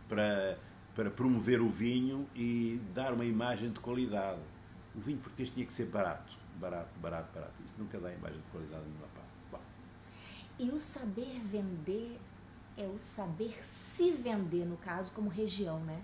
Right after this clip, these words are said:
Speaker 1: Exatamente.
Speaker 2: E aí a gente entra numa polêmica aqui grande, <laughs> que realmente a, a Bairrada, devido à sua dimensão em termos de produção,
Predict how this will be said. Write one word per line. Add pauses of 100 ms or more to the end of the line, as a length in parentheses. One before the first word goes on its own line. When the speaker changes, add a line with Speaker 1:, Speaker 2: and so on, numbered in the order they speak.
(160)
Speaker 1:
Exatamente.
Speaker 2:
E
aí
a
gente
entra
numa
polêmica
aqui
grande, (180)
<laughs>
que
realmente
a, (160)
a
Bairrada,
devido
à
sua
dimensão
em
termos
de
produção,